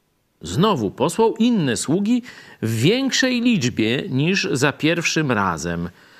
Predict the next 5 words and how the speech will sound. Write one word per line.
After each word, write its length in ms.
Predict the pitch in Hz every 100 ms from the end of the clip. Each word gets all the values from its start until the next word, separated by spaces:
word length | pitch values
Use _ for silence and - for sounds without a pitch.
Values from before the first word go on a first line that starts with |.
| - -
ale 300 | - 95 151
im 240 | 185 247 320
uczynili 680 | 285 226 202 214 202 190 185
to 160 | 165
samo. 720 | 147 117 90 78 76 76 65